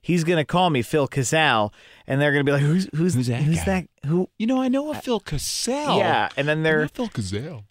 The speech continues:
Speaker 1: they're not gonna, they're, they're gonna think there's this guy Phil Cazal, and I'm gonna be like, "No, no, no, no, it's me." But they're like, "We love Phil Cazal.
Speaker 2: No,
Speaker 1: Where is he?"
Speaker 2: no, Phil Cazal's much better. He
Speaker 1: Yes.
Speaker 2: spells his name with a Z. No,
Speaker 1: Yeah.
Speaker 2: that's me.
Speaker 1: John Cazal, who played Fredo in The Godfather.
Speaker 2: Uh-huh.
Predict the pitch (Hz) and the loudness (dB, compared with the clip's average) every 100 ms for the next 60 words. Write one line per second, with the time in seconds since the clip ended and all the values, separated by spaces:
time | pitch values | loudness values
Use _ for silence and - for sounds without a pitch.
0 | _ _ - 160 165 143 151 135 123 110 | _ _ 0 2 2 2 2 2 2 2
1 | 98 - _ _ 139 143 135 - 151 143 | 0 -2 _ _ -6 -4 -4 -2 0 0
2 | 147 123 107 110 120 101 98 92 104 98 | -2 -2 -2 -4 -4 -6 -6 -12 -10 -2
3 | 143 156 151 147 147 123 120 120 117 123 | 0 2 4 4 4 2 2 0 -2 0
4 | 190 202 208 208 196 202 180 165 185 190 | 0 2 2 2 2 2 2 0 0 -2
5 | 143 139 139 123 147 151 170 185 135 151 | 0 0 0 0 0 2 4 2 0 0
6 | 151 123 123 147 135 104 113 147 147 143 | 0 0 -2 2 2 2 2 0 0 -2
7 | 95 131 120 156 160 185 139 131 104 113 | 0 0 0 -2 -2 -2 0 0 0 -2
8 | - 113 104 90 120 139 180 139 120 123 | -2 0 0 2 0 2 0 0 0 0
9 | 113 92 87 104 104 85 107 147 151 139 | 0 -2 -2 0 -2 -4 -4 0 2 0
10 | 117 98 127 147 - 127 131 117 90 - | -2 -4 -2 -2 -2 -4 -2 -2 -6 -8
11 | - 185 233 233 170 131 127 110 107 127 | 0 2 2 2 0 2 2 2 2 -2
12 | - 120 - 165 180 151 113 104 139 208 | -2 -4 0 0 2 0 -2 -2 0 0
13 | - 104 69 67 - 95 | 0 -4 -4 -10 -4 -4